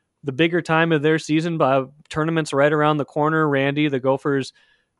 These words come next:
miss a chance to clinch the Big Ten last weekend, but it's kind of a foregone conclusion, right, that they'll get that done at some point here. They're, they're far and away,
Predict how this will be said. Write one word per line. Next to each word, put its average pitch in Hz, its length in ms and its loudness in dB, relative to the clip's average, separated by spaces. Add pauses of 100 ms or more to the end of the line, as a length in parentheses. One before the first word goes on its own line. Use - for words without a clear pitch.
miss 175 220 -4
a 190 60 -12
chance 190 300 -2
to 143 100 -2
clinch 180 580 -4
the 160 140 -4
Big 147 260 -2
Ten 151 400 -2
last 139 380 0
weekend, 135 260 -6
but 131 40 -2
it's 123 80 -8
kind 165 140 -2
of 135 60 -2
a 127 80 -4
foregone 135 480 -4
conclusion, 127 480 -4
right, 127 160 -2
that 120 100 -20
they'll 127 120 0
get 127 180 -6
that 123 220 -2
done 127 160 -2
at 127 100 -8
some 143 240 -6
point 147 300 -4
here. 147 180 0
They're, 123 180 -2
they're 120 140 -4
far 139 240 0
and 131 100 0
away, 127 360 2